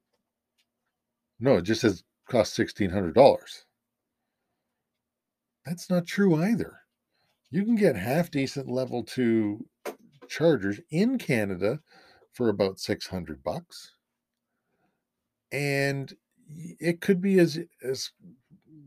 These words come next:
inexpensive as free to install them, uh, if you already have a plug in your garage, which some people, oddly enough,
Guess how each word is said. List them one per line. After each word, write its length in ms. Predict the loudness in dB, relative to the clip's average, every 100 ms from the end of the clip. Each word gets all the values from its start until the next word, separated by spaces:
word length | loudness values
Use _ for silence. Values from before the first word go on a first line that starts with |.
| _ _ _ _
inexpensive 680 | 0 0 2 2 2 -2 -2
as 260 | 0 0 -4 _
free 520 | -20 -10 0 2 2 0
to 180 | -4
install 440 | -6 -2 2 4 2
them, 260 | -2 -10 -14 _ _ _ _ _ _ _ _ _ _ -10
uh, 160 | -6 -6
if 160 | -4 0
you 120 | 4
already 220 | 4 4
have 200 | 2 2
a 120 | 0
plug 380 | -2 2 2 2
in 80 | -4
your 120 | -8
garage, 480 | -2 2 2 0 -2
which 200 | -4 -6
some 240 | -6 -6
people, 320 | -2 -2 -2 -2
oddly 360 | -2 -2 -4
enough, 240 | -6 -8